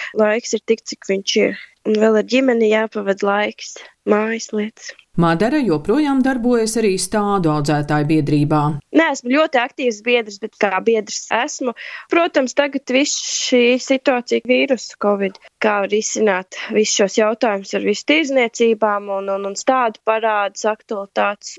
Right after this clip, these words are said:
Speaker 1: kur visus šos stādus realizēt. Liela gada tirga un tādas lietas, vai notiks, vai nenotiek, rīkot vai nerīkot. Es arī šo laiku, kad ir covid, izmantoju liederīgi, kad, um,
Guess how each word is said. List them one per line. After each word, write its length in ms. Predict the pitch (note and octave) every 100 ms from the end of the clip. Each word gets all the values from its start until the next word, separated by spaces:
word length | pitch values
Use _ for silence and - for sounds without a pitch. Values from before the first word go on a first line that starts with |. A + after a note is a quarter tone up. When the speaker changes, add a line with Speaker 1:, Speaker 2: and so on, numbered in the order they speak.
| _ -
Speaker 1:
kur 160 | F#3
visus 260 | G3 - -
šos 220 | F3+ -
stādus 340 | G3+ F#3 -
realizēt. 760 | G#3 G3 F#3 - - - - - - _
Liela 320 | F#3 F#3+ G3
gada 240 | G#3+ A3 -
tirga 320 | G#3 G3+ G3+ F#3+
un 80 | F#3
tādas 320 | G#3 G3+ F#3+ -
lietas, 300 | G3+ G3 -
vai 140 | F#3 F#3
notiks, 460 | G#3+ G#3+ - - F#3+
vai 60 | F#3
nenotiek, 800 | G3+ G#3+ G3 G3 G3 F#3+ - -
rīkot 540 | - A3 A3 G#3 G3 -
vai 80 | F#3
nerīkot. 720 | F#3+ G#3 G3+ - F#3+ - -
Es 220 | G#3+ A#3+ -
arī 160 | A3 F#3+
šo 300 | - G#3 F#3+
laiku, 380 | G3 G#3 - _
kad 220 | A3 F#3+
ir 100 | F#3
covid, 380 | A#3+ B3 A#3+ -
izmantoju 640 | A#3+ A3+ G3+ G3 G3+ F#3+
liederīgi, 640 | G#3 A3 A3 G3 F#3 G3+ F#3+ -
kad, 220 | F#3 F#3+
um, 140 | F#3+